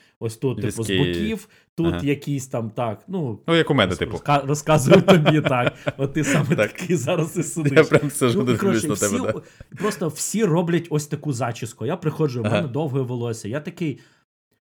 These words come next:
Speaker 1: я, е, декілька разів в мене було, я такий приходжу, кажу, ну, вигода-, в, в різних місцях, кажу: «Що ви можете мені запропонувати?» «А тут ми, то ми виголимо, тут ось це зачішемо». Я такий: «Ні, ну мені щось треба, ви щось інше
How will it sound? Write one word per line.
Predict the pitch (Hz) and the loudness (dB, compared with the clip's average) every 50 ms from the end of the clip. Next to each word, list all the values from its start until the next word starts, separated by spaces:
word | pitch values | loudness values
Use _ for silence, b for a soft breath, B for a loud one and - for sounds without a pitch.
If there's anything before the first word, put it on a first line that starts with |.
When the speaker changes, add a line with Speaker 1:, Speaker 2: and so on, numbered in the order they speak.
| - | -10
Speaker 1:
я, | 113 117 156 175 175 - - - - 156 | -6 -6 -6 -6 -6 -12 -20 -12 -6 -2
е, | 147 139 135 135 | 0 0 0 0
декілька | 131 131 110 165 170 175 185 - - 170 | -2 -2 -4 -4 -4 -4 -8 -8 -6 -6
разів | 160 165 147 135 151 139 120 | -4 -4 -2 0 -2 -2 -2
в | |
мене | 127 120 117 120 | -2 -6 -6 -6
було, | 110 110 135 175 208 | -6 -6 -6 -4 -4
я | 180 147 | -4 -4
такий | 147 - - 131 | -6 -6 -10 -10
приходжу, | - 127 131 - 202 202 180 170 - | -8 -8 -6 -6 -6 -6 -6 -6 -6
кажу, | 156 120 127 120 117 - _ _ | -6 -8 -8 -10 -12 -14 _ _
ну, | - 151 160 156 - - | -8 -8 -8 -8 -8 -4
вигода-, | 117 143 180 180 190 147 151 | -2 -2 -2 -2 -2 -6 -6
в, | 123 107 117 127 110 | -8 -8 -8 -4 -2
в | 127 | -2
різних | 139 131 110 104 101 - - | -2 -2 -4 -6 -8 -8 -10
місцях, | 113 110 - 185 202 202 | -12 -10 -8 -8 -8 -8
кажу: | - 139 120 123 117 101 | -8 -8 -8 -8 -10 -8
«Що | - - 196 | -6 -6 -4
ви | 202 180 | -4 -4
можете | 156 160 151 - - | -4 -6 -8 -8 -8
мені | 135 131 139 143 | -8 -6 -4 -4
запропонувати?» | 120 131 117 - 113 - - 120 117 107 101 101 - 262 | -6 -6 -8 -10 -10 -10 -8 -6 -6 -6 -6 -4 0 2
«А | 240 220 | 2 2
тут | 226 208 185 196 - | 2 2 0 0 0
ми, | 165 156 | -2 -2
то | 147 - 160 151 | 0 0 0 0
ми | 143 139 139 | 0 0 0
виголимо, | 131 135 196 226 160 160 170 170 160 156 151 147 139 B B B B | 0 0 0 0 2 2 2 2 2 2 2 0 -2 B B B B
тут | - 170 170 165 | -4 -2 -2 -2
ось | 143 131 - | -4 -6 -4
це | - 143 127 | -4 -4 -4
зачішемо». | 113 123 123 123 - 196 - - 135 123 | -4 -4 -6 -6 -6 -8 -8 -8 -8 -12
Я | 113 | -10
такий: | - - 143 | -8 -6 -6
«Ні, | 139 135 117 | -4 -4 -4
ну | 113 117 | -4 -4
мені | 120 131 147 165 147 | -4 -6 -6 -8 -8
щось | 147 - 135 127 - b b b b b - | -8 -8 -10 -10 -12 b b b b b -6
треба, | 135 139 135 127 | -4 -4 -4 -4
ви | 113 123 165 | -4 -4 -4
щось | 170 - 170 160 151 - - | -6 -6 -8 -10 -10 -10 -8
інше | 190 165 156 147 135 - - 117 | -6 -4 -2 -2 -4 -6 -8 -10